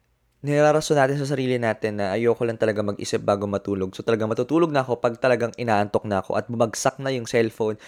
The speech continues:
sa mukha ko. <laughs> And that's gonna be the time that you're gonna sleep.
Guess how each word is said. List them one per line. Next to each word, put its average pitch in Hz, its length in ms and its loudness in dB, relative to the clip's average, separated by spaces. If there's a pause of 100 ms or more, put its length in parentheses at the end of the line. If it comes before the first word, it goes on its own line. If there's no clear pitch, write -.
(220)
sa 156 100 0
mukha 139 300 4
ko. 98 240 -2 (560)
<laughs> - 680 -20
And 139 120 0
that's 135 160 2
gonna 143 160 0
be 139 80 2
the 135 80 2
time 131 160 4
that 120 160 0
you're 117 100 -2
gonna 110 180 -2
sleep. - 440 -4